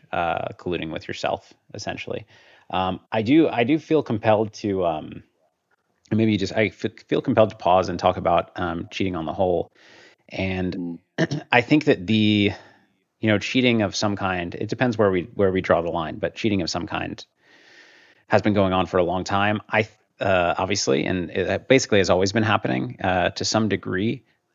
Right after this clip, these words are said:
Speaker 1: I don't feel like the, so here's how I feel. I think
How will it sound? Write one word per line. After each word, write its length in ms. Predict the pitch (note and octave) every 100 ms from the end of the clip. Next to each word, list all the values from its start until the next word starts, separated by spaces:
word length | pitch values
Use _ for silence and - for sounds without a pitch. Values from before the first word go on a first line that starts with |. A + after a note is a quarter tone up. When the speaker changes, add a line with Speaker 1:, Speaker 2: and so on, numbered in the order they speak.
| _
Speaker 1:
I 180 | A2 C3
don't 200 | D#3+ D3+
feel 280 | - B2 A#2+
like 280 | A2 G#2 A2
the, 500 | G2 F#2+ F#2 F2+ F2+ - _ _ _ _ _ _ _ _ _ _ _ _ _ _ _ _ - _
so 380 | - C3 A#2 - _ - -
here's 160 | D3+ C3
how 80 |
I 60 | G#2+
feel. 180 | - F2
I 100 | A2
think 260 | C#3+ B2